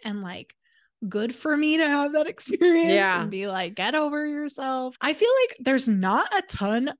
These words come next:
Speaker 1: to say about the show beyond, like, I loved it because of Reagan. Like, she was the one
Speaker 2: Yeah.
Speaker 1: saying the funny things. She was the one, like,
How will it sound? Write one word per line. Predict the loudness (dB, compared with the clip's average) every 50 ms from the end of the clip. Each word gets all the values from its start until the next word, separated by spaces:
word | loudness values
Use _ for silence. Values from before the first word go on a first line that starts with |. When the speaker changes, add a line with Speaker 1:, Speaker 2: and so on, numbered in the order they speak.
| -14
Speaker 1:
to | -8 -6 -6
say | -6 -6 -8 -10 -12 -10 -6 -4 -4
about | -2 -2 -2 -4 -4
the | -6 -10
show | -8 -6 -6 -6
beyond, | -6 -6 -6 -6 -6 -6 -6 -8
like, | -8 -10 -10 -12 -16 _ _ -6
I | -4 0
loved | 0 0 0 -2 -4
it | -8 -8 _
because | -16 -16 -12 -10 -10 -10
of | -10 -12 -12
Reagan. | -10 -10 -8 -8 -6 -4 -4 -4 -4 -4
Like, | -6 -8 -8
she | -10 -10 -10 -10 -8 -8 -8 -6
was | -6 -6 -4 -4
the | -2
one | 0 0 0
Speaker 2:
Yeah. | 0 0
Speaker 1:
saying | -2 -2 -4 -4 -4 -4
the | -4 -6
funny | -6 -8 -8 -6 -6 -8
things. | -8 -10 -12 -12 -12 -14 -14 -16 -18 -18
She | -16 -12 -10 -8 -8
was | -8 -10 -10
the | -10 -10 -8
one, | -8 -8 -10 -10 -12
like, | -14 -12 -12 -14 -14 -16